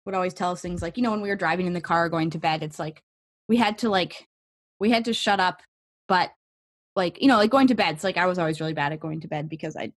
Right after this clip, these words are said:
I, it takes me a long time to fall asleep. And he's like, "Well, you know, the thing is, you don't have to go to sleep. You,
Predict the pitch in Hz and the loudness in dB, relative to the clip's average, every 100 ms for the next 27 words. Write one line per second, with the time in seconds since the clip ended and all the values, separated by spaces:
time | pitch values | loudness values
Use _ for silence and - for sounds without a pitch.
0 | _ - 170 170 - 170 - 165 151 156 | _ -16 -14 -14 -12 -12 -8 -6 -4 -6
1 | 151 - 156 185 165 214 208 208 226 214 | -8 -8 -10 -12 -8 -8 -6 -2 0 -2
2 | - - - _ - 247 165 208 247 277 | -10 -20 -20 _ -6 0 2 2 4 4
3 | 269 247 254 269 294 - - 233 254 - | 4 4 6 4 2 -4 -4 -2 -2 -4
4 | 233 _ - 208 190 - 160 214 233 | -8 _ -4 -2 -2 -4 -6 -4 -4